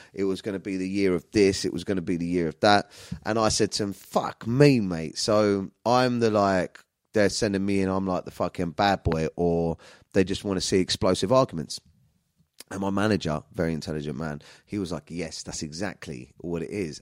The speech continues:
And there's a great opportunity for us to fucking milk this, because I don't think there's anyone else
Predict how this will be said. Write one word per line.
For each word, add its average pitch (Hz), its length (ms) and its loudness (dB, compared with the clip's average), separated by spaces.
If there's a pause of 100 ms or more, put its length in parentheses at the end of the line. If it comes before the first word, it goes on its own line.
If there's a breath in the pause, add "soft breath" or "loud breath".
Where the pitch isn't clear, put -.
And 82 160 -12
there's 82 160 -10
a 76 160 -12
great 95 320 -4
opportunity 76 600 -12 (280 loud breath)
for - 200 -8
us 78 160 -8
to - 80 -16
fucking 87 520 -8
milk 87 280 -8
this, 69 160 -10
because 78 440 -8 (440 soft breath)
I 98 80 -4
don't 92 200 -4
think - 220 -8
there's 87 260 -10
anyone 101 380 0
else 87 320 -4